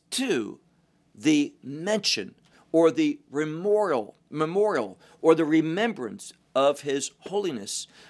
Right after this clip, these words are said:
which is related to his purposes, and we can understand that as related to his will. So Psalm ninety-seven, a very simple psalm that exalts God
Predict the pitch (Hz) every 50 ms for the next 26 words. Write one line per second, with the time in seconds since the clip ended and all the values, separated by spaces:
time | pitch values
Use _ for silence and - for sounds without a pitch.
0 | - - 131 156 147 - - - 131 127 123 113 - 113 120 123 113 120 127 139
1 | 156 160 127 - - 143 113 110 107 101 - - _ _ - - 170 170 - 208
2 | 202 - - - - - - 131 135 - - 131 120 127 143 143 156 - - 147
3 | 143 143 120 107 104 101 - - _ _ _ _ _ - 127 120 - 101 107 117
4 | 107 107 117 123 131 139 139 - - - - 113 117 113 110 - 117 113 110 113
5 | 107 - - - - - - - 110 110 110 113 107 101 - - - - - -
6 | - - - - - - - 156 143 131 - - - - - 233 233 269 277 262
7 | 262 247 254 233 - - 220 214 - - - _ _ _ _ _ _ - - _
8 | _ _ _ _ _ _ _ - 117 117 113 101 98 92 92 87 - 165 185 202
9 | 202 208 202 208 190 - - - - - - - - 233 233 233 - 220 - -
10 | - 139 117 95 80 - _ _ _ _ _ _ _ _ - - - - 151 143
11 | 131 123 107 95 - - - 170 185 226 240 - - - - - 214 190 160 127
12 | 120 120 110